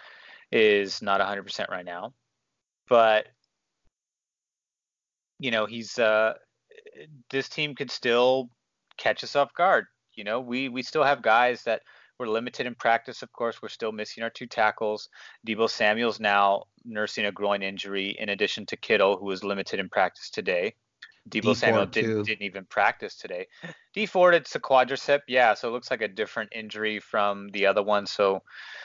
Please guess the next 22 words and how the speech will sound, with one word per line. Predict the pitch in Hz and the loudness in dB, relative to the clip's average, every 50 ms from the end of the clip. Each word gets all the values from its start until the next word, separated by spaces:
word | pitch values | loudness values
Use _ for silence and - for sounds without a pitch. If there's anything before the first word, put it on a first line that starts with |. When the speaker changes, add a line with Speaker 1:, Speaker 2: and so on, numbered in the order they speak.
| - - - _ | -18 -18 -4 _
Speaker 1:
probably | - 135 127 131 135 | 6 6 6 6 4
just | 117 127 123 - | 2 0 -2 -2
being | - 127 123 117 113 | -2 -2 -2 -2 -4
precau-, | 110 - 117 - - 113 113 113 - - _ | -6 -8 -6 0 2 4 4 4 2 -4 _
cautious | - - 120 117 113 - - 117 - - 123 | -2 2 2 2 2 2 -4 -10 -10 -10 -10
with | 110 - | -12 -10
him. | - 120 113 110 107 107 104 - | -8 -6 -6 -4 -6 -6 -8 -12
K'Waun | - - 117 117 117 117 113 107 | -8 -2 0 2 2 2 0 0
Williams | 110 113 110 110 110 110 110 104 - - | 0 0 2 2 0 -2 -6 -10 -14 -16
has | 101 - - - 110 - | -16 -16 -18 -18 -8 -4
got | - 113 110 - | -2 -2 -2 -4
something | 120 104 101 110 107 | -8 -10 -10 -8 0
wrong | 104 104 104 107 113 | 2 2 2 2 0
with | 110 107 | -4 -6
his | 113 104 | -8 -8
hand. | - 110 104 104 104 104 98 | -4 -2 0 2 2 0 -2
He | 98 104 | -4 -8
was | 104 107 98 | -10 -10 -8
limited | 107 101 104 107 107 - - 107 | -6 -6 -6 -6 -4 -4 -4 -4
in | 107 101 | -4 -2
practice | - 107 98 95 - - 98 - - | 0 2 2 2 2 -2 -10 -14 -10
today. | 104 95 95 95 95 95 95 | -4 -2 0 0 0 0 -4